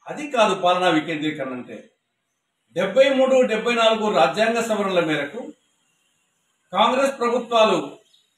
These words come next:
రాజ్యాంగ ప్రతిపత్తి కల్పించిన గ్రామ పంచాయతీలకు, మండల పరిషత్తులకు, జిల్లా పరిషత్తులకు, నగర పంచాయతీలకు, మున్సిపాలిటీలకు, మున్సిపల్ కార్పొరేషన్లకు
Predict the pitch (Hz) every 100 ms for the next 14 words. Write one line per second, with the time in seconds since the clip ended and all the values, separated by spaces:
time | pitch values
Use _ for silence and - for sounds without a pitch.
0 | - 170 202 226 247 262 247 214 226 220
1 | 220 208 202 196 190 185 170 151 - -
2 | _ _ _ _ _ 143 165 233 262 240
3 | 214 202 190 190 180 190 220 208 170 220
4 | 233 208 - 175 175 151 185 190 151 180
5 | 185 175 170 139 139 117 135 - _ _
6 | _ _ _ _ 131 190 262 254 254 226
7 | 220 220 202 - 233 196 190 - 220 214
8 | 202 196 - 196 160 147 - 190 - 165
9 | 165 165 151 151 131 - 185 220